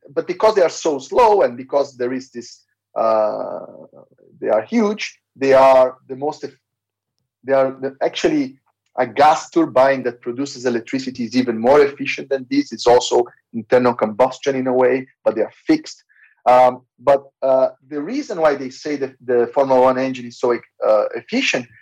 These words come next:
is because they have this incredibly expensive and complex system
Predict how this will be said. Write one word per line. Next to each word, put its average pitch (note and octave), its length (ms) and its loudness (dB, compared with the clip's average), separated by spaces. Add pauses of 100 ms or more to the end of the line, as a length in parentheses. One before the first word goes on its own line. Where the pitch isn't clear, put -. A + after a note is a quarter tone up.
(200)
is C3 60 -20
because F3 300 2
they D#3+ 100 2
have D#3 220 2
this D#3 180 -8
incredibly F#3+ 1000 0
expensive F3+ 960 -2
and C3+ 260 -6
complex G#3+ 800 0
system B2 600 -10